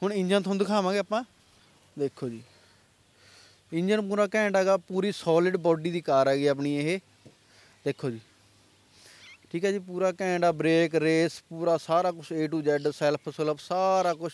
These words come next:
ਪੂਰਾ ਘੈਂਟ, ਕੰਮ ਕੁਮ ਪੂਰਾ ਨਜ਼ਾਰੇਦਾਰ ਕੰਮ ਇਹਦਾ ਹੁਣ ਇਸ ਟਾਈਮ। ਦੇਖੋ ਜੀ, ਪੂਰਾ ਹੈਵੀ ਬੋਨਟ ਹੈਗਾ, ਮਹਿੰਦਰਾ ਦਾ ਜਿਹੜਾ ਲੋਹਾ ਪੂਰਾ ਜ਼ਬਰਦਸਤ ਹੈਗਾ,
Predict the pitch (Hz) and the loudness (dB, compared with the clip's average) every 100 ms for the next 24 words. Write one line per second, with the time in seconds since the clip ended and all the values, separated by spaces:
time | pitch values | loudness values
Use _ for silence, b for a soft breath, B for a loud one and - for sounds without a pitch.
0 | - 160 165 160 175 156 135 135 143 143 | -10 -6 -2 -2 -2 -4 -4 -4 -6 -6
1 | 147 151 143 139 139 143 131 135 147 156 | -10 -4 -2 -2 -6 -10 -2 0 0 0
2 | 139 131 123 127 143 135 123 113 127 143 | -2 -4 -8 -6 -6 -6 -12 -14 -14 -14
3 | 156 b b b b b - 131 - 120 | -16 b b b b b -10 -10 -8 -12
4 | 113 b b - 151 160 151 151 160 139 | -12 b b -4 0 2 4 2 0 -2
5 | 143 147 160 156 147 156 160 143 139 147 | -2 0 2 2 0 -4 -2 0 2 2
6 | 160 156 147 147 147 147 135 135 131 135 | 2 0 0 -2 -2 -2 0 0 0 -2
7 | - 139 151 | -2 -4 -2